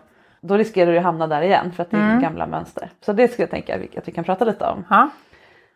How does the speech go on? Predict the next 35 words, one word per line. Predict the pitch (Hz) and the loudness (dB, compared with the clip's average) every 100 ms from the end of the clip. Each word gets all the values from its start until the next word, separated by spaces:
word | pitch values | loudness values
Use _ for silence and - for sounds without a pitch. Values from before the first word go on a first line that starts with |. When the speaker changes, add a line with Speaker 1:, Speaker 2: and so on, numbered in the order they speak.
| - | -4
Speaker 1:
Ehm, | 185 175 165 160 | -2 0 -2 -4
Speaker 2:
Intressant | 180 190 170 - - - - | -4 -8 -12 -14 -14 -16 -14
tanke. | 185 175 | -10 2
Speaker 1:
vad | 240 | 4
var | 247 | 6
det | |
som | 240 226 | 4 2
Speaker 2:
Mm. | |
Speaker 1:
var | 277 | 0
tråkigt | 277 226 226 247 - | 0 -2 -4 -10 0
då | - - - 190 | 0 0 -8 -2
i, | 175 170 | 0 0
eh, | - - - - _ _ _ - - | 0 -2 -4 -8 _ _ _ -20 -8
sambolivet? | 202 185 180 170 165 190 190 - 208 | -4 -2 -2 -2 -4 0 0 0 0
Nu | |
menar | 196 190 | 2 4
jag | 185 | 2
inte | - | 4
egentligen | 170 175 175 | 2 2 0
just | 165 | 0
med | 175 | 0
den | 151 | -2
personen, | - - 240 190 165 | -2 0 2 2 -2
utan | 175 - 151 | -4 -2 -2
kanske | 156 160 - 160 _ - - _ _ | -2 -4 -2 -4 _ -20 -20 _ _
konceptet, | - 175 202 - - - - - - - | -6 -2 -2 -4 -4 -4 -4 -16 -20 -12
det | - 180 | 0 2
du | 170 | 2
inte | 170 165 | -2 -2
vill | 170 | 0
ha | 165 | 0
igen | 175 180 180 175 - | 2 0 0 -6 -10
med | 160 | -10
någon | 165 | -6
annan. | 165 170 | -6 -6